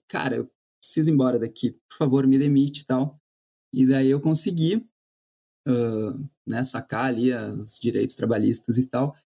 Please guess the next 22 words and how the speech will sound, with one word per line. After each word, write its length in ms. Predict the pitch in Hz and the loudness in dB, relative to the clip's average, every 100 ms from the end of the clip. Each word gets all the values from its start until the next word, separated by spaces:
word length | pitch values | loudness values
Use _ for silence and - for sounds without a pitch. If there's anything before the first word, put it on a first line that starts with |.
| - | -4
e 60 | |
comprei 280 | 151 170 170 | -2 0 0
meu 100 | 170 | 0
intercâmbio. 500 | 175 - 262 185 165 | 0 0 0 0 2
Na 120 | 131 | 0
época 200 | 127 - | -2 -4
era 100 | 170 | -2
muito 340 | 185 160 190 170 | 2 0 0 0
mais 160 | 143 | 0
barato, 420 | 127 117 131 151 127 | 0 -2 -4 -2 -2
né? 120 | 117 | -2
O 340 | 110 104 107 | -2 -2 0
euro 200 | 113 131 | 2 2
tava, 460 | 127 123 117 110 101 | 0 -2 -2 -2 -2
não 180 | 110 113 - | -2 -2 -4
tinha, 180 | - 131 | -4 0
não 140 | 123 | 0
era 140 | 131 | 4
nem 120 | 127 156 | 4 2
três 840 | - 120 156 143 - - - - - _ _ _ | 0 0 0 0 -2 -4 -6 -10 -14 _ _ _
reais 360 | 113 104 104 110 | -6 -4 -2 -2
ainda. 360 | 107 107 107 | 0 0 -2